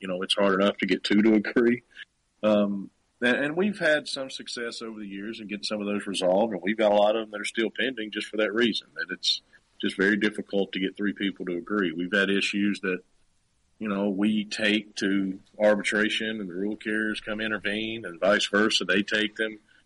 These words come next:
or maybe even they get a decision, we get a decision, then the other union grieves it. So it kind of becomes a, a circle. Um,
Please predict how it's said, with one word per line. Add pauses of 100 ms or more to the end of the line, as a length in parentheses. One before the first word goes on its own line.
(100)
or
maybe
even
they
get
a
decision,
we
get
a
decision,
then
the
other
union
grieves
it.
So
it
kind
of
becomes
a, (540)
a
circle. (480)
Um,